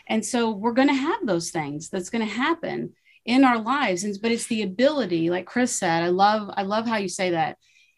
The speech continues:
is that how do we have conversations around that? Because what we have found is the absence of conflict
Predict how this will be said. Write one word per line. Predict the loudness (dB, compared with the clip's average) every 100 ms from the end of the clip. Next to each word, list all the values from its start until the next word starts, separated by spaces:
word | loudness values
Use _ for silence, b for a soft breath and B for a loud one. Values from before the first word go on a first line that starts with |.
| _
is | -4 -2
that | 2 4 4 -2 _ _ _
how | 0 2 4
do | 2
we | 2
have | 2 0
conversations | -2 -2 -2 -2 -4 -2 -2
around | 0 2 2 2
that? | 0 -2 -8 -14 _ _ _ -8
Because | 0 0 0
what | -2 -2
we | 0 2
have | 0 0
found | 0 0 0 -2 -4 _ _
is | -6 -4
the | -4 0
absence | 2 2 2 0 0
of | -6
conflict | -6 -2 2 0 0 -6 -6 -8 -14